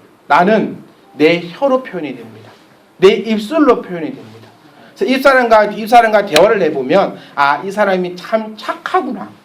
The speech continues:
아, 이 사람이 참 못됐구나. 아니, 이 사람이 좀 이상한 사람이구나. 아니, 이 사람이 참 좋은 사람이구나." 뭘로 판가름이 되느냐? 바로 내 혀가,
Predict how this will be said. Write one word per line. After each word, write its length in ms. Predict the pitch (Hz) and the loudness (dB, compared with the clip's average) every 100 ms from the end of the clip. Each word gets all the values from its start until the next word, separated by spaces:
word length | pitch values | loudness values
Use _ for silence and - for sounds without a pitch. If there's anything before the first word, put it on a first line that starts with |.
| _ _ - | _ _ -4
아, 140 | 139 | -4
이 100 | - | 0
사람이 420 | 247 226 202 190 | 2 2 0 -6
참 320 | - 220 170 | -2 -2 -2
못됐구나. 720 | - 339 - 302 285 147 120 - _ _ | 0 0 2 -2 -2 -6 -10 -14 _ _
아니, 340 | 151 170 226 - - | -2 -2 -6 -14 -6
이 80 | 254 | 0
사람이 340 | 277 247 214 | 2 2 2
좀 220 | 220 156 | 0 0
이상한 360 | - 214 269 311 | -2 0 2 2
사람이구나. 500 | 185 147 120 123 120 - _ | -2 -6 -6 -14 -18 -20 _
아니, 200 | 156 185 | -4 -4
이 40 | 233 | -2
사람이 300 | 254 233 226 | 0 0 -4
참 280 | - 247 202 | -6 -6 -2
좋은 320 | 147 180 254 | 2 2 2
사람이구나." 600 | 208 165 147 127 110 104 _ _ | -2 -2 -4 -8 -12 -16 _ _
뭘로 500 | - 143 220 285 403 | 0 2 4 2 0
판가름이 540 | - 214 202 190 160 127 | -6 -4 -2 -2 -6 -10
되느냐? 420 | 123 120 117 110 _ _ | -12 -14 -14 -16 _ _
바로 340 | - 110 113 127 _ _ | -16 -14 -14 -16 _ _
내 320 | 127 147 160 180 | 0 2 0 -4
혀가, 580 | - 233 220 190 - | -2 2 4 2 -2